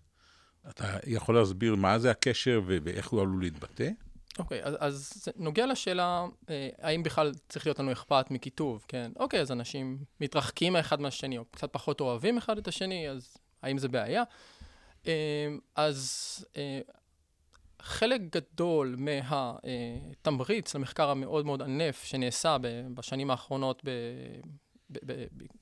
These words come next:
Speaker 2: בעיקר בתחום של מדע המדינה, אבל גם, אה, התפשט לדיסציפלינות אחרות, זה החשש שלאותו קיטוב, בעיקר קיטוב רגשי, העוינות, אולי אפילו השנאה כלפי היריבים הפוליטיים, אז הדבר הזה יש לו השלכות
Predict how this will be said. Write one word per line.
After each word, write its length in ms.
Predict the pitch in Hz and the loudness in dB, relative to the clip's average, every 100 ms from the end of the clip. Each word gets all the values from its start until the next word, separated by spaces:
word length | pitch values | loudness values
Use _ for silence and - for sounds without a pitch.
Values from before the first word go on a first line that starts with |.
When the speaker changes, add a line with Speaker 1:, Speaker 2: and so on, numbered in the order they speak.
| _ | _
Speaker 2:
בעיקר 200 | 127 - | -2 2
בתחום 260 | 143 - 151 | 2 2 -2
של 100 | 147 | 0
מדע 200 | 123 127 | 0 2
המדינה, 280 | 131 127 139 | 2 2 2
אבל 140 | 123 | 2
גם, 220 | 123 123 160 _ 226 208 | 0 -2 -10 _ -18 -16
אה, 120 | 147 | -14
התפשט 440 | 135 - - 143 143 | -14 -4 -2 0 -2
לדיסציפלינות 680 | 127 120 131 135 139 135 | -4 -4 -6 -2 -2 -2
אחרות, 480 | 123 - 135 262 220 - - - - - _ | -4 -4 2 4 2 -2 -20 -20 -20 -20 _
זה 120 | - 147 | -2 0
החשש 460 | - 165 - 226 226 | 0 -4 2 2 4
שלאותו 920 | - 180 160 156 - 143 131 - 175 | 0 2 2 0 -4 -8 -8 -2 -2
קיטוב, 640 | - - 220 190 139 131 | -2 0 4 4 2 -8
בעיקר 400 | 196 151 - 139 143 - | -10 -10 -2 -2 -2 -10
קיטוב 320 | - - 151 | -8 2 2
רגשי, 420 | 139 127 - - 147 | 2 -2 -4 -2 0
העוינות, 600 | 123 147 135 147 185 135 | 0 2 2 2 0 -2
אולי 140 | 160 143 | -8 -10
אפילו 200 | - 139 | -2 -2
השנאה 560 | - - 147 - 175 | 0 -2 -2 0 0
כלפי 280 | - 127 151 | 0 -6 -2
היריבים 380 | 143 131 131 165 | -2 -2 -4 -4
הפוליטיים, 600 | 156 165 226 269 196 165 - - - | -4 -4 -4 -2 -4 -4 -8 -20 -8
אז 160 | 151 139 | -4 0
הדבר 320 | 151 147 180 | 2 4 4
הזה 360 | 170 143 170 165 | 4 2 2 2
יש 180 | 160 - | 0 2
לו 80 | 165 | 0
השלכות 520 | - 147 - 120 - | 0 -4 2 2 2